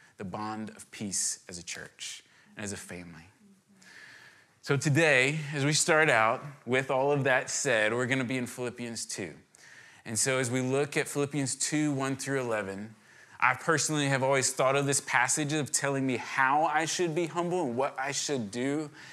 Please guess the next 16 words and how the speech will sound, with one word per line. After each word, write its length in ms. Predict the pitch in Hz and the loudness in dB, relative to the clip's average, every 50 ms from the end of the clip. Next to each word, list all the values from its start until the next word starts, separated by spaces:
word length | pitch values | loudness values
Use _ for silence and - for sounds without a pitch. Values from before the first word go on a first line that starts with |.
| - - - | -20 -14 -6
And 100 | 139 131 | 0 2
after 300 | 139 139 139 - 160 143 | 2 2 2 0 0 0
diving 560 | 131 117 143 135 123 135 143 139 143 139 139 | 0 2 0 0 2 0 0 2 0 0 -2
in 240 | 123 123 131 131 131 | -4 -6 -6 -4 -4
the 80 | 123 127 | -2 -2
last 320 | 120 117 120 117 - - | -2 -2 -2 -4 -6 -8
few 160 | - 127 123 | -6 -6 -4
weeks, 320 | 117 120 117 113 - - 131 | -4 -6 -4 -4 -4 -4 -4
man, 320 | 123 123 127 131 131 127 | -4 -4 -4 -4 -4 -6
it 180 | 123 110 123 131 | -6 -6 -6 -4
is 160 | 135 123 117 - | -4 -6 -6 -8
all 200 | 107 117 120 127 | -8 -6 -6 -4
about 440 | 120 113 101 120 113 113 110 - - - - - _ - 123 107 | -6 -4 -4 -2 -2 -2 -4 -6 -14 -20 -20 -20 _ -12 -8 -4
being 400 | 120 139 123 131 135 123 117 110 | -2 -2 -2 0 -2 -2 -2 -2
with 260 | 117 117 110 - - | -2 -4 -4 -6 -12
Jesus 680 | - - 92 101 95 95 98 92 - - - - - | -12 -12 -10 -8 -8 -8 -8 -8 -6 -6 -6 -6 -8